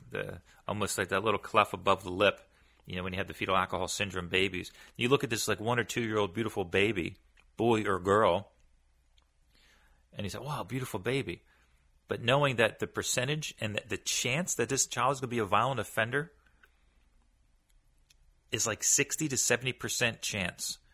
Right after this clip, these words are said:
the child's gonna be a violent offender, uh, in teen years or soon after.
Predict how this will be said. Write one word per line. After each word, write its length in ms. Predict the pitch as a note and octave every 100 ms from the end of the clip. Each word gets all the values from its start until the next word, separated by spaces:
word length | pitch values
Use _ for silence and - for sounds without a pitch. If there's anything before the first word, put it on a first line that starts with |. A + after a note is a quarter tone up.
| _ _ -
the 80 | -
child's 320 | A#2 A2+ G#2+
gonna 100 | G2+
be 120 | G2+
a 40 |
violent 480 | F2 E2+ F2+ G#2 G#2+
offender, 480 | F#2+ G#2 F#2+ E2 - - _ _ _ _ _ _ _ _
uh, 240 | - E2+ E2+ -
in 160 | G2+
teen 300 | - A#2+ G#2+
years 500 | G#2 G#2 E2 E2+ - - _ _ _ _
or 160 | G#2 F2+
soon 260 | - G#2+
after. 480 | G2+ G#2 - E2+ F#2